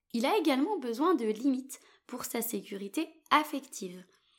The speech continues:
Les limites, elles vont se positionner comme un cocon sécurisant pour votre enfant, dans lequel il va pouvoir expérimenter, dans lequel il va pouvoir grandir, dans lequel il va pouvoir découvrir son environnement, tout en étant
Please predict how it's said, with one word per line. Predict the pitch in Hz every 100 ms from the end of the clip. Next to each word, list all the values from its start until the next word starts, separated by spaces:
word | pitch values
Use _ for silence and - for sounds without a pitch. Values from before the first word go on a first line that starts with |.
| _
Les | 208 339
limites, | 392 269 403 - - -
elles | 208
vont | 214
se | 320 311
positionner | - 226 202 - 220 262 359
comme | - 226 214
un | 208 -
cocon | - 359 - 320 - -
sécurisant | - 269 269 262 262 254 285
pour | 320 -
votre | 202 220 - 196
enfant, | 190 - - - - _
dans | 214
lequel | 202 - 381
il | 294
va | 208 190
pouvoir | - 220 285 - - - _
expérimenter, | 240 240 - 254 240 233 220 220 339 - - _ -
dans | 202 208
lequel | 208 285
il | 277
va | 214 202
pouvoir | - 208 214 202 185
grandir, | 196 208 247 262 392
dans | 247 220
lequel | 220 247
il | 240
va | 208
pouvoir | 196 202 208 196
découvrir | 185 185 311 440 - 311 285 262 294 - - - -
son | - 233
environnement, | 220 208 208 202 214 302 - - _ -
tout | 440 508 311
en | 294
étant | 269 262 320